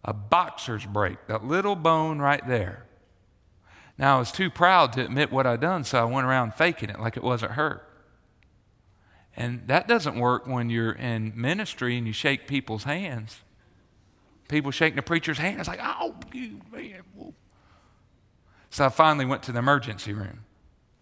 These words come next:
And the, the guy in the emergency room said, "You, you hit something, didn't you?" And I said, "Yeah." He said, "It wasn't a person, was it?" "No, no, it wasn't." He said, "Well, I could have fixed that,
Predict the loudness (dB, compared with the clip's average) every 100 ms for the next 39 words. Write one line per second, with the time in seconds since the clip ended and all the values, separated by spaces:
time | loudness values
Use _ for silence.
0 | _ _ _ _ _ _ _ -12 -4 -2
1 | -2 -4 -10 -20 -20 -20 _ _ _ _
2 | -8 -2 0 0 -4 -6 0 2 4 2
3 | 2 2 0 -6 -4 -4 -4 -2 -2 -2
4 | -6 -4 -2 2 0 0 -2 -2 0 0
5 | 0 -6 -10 -16 _ _ _ _ _ _
6 | _ _ _ -12 -6 -4 -2 0 4 4
7 | 4 0 -4 0 2 4 2 0 0 2
8 | 2 2 -6 -2 -2 -4 -6 -4 -2 -2
9 | -2 -4 -4 -6 -6 -6 -6 -8 -12 _
10 | _ _ _ _ _ _ _ _ _ _
11 | _ _ _ _ _ _ _ _ -6 -2
12 | 2 4 4 2 2 2 0 -4 -18 -20
13 | 0 0 2 -2 0 2 0 -4 -12 -20
14 | _